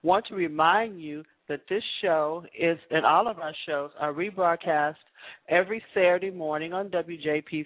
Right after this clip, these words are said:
C F M Chicago, the soul of Chicago, and you can listen at w w w dot w j p c chicago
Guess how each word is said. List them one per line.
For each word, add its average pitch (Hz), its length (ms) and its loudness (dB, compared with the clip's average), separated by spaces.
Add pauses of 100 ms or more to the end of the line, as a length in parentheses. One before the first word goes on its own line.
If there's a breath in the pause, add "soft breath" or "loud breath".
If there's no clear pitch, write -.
(140)
C 165 200 0
F 147 220 4
M 143 140 -2 (100)
Chicago, 156 560 2
the 139 140 -18 (100)
soul 147 320 0
of 139 160 0
Chicago, 143 720 0 (360 loud breath)
and 151 220 2
you 175 100 -4
can 147 280 -4
listen 175 500 0
at 175 460 2 (1300)
w 151 240 -2
w 147 320 -2
w 170 540 -2 (480)
dot 143 160 -2
w 143 180 -8
j 151 420 0
p 147 220 -6 (100)
c 151 160 -2 (120)
chicago 165 640 2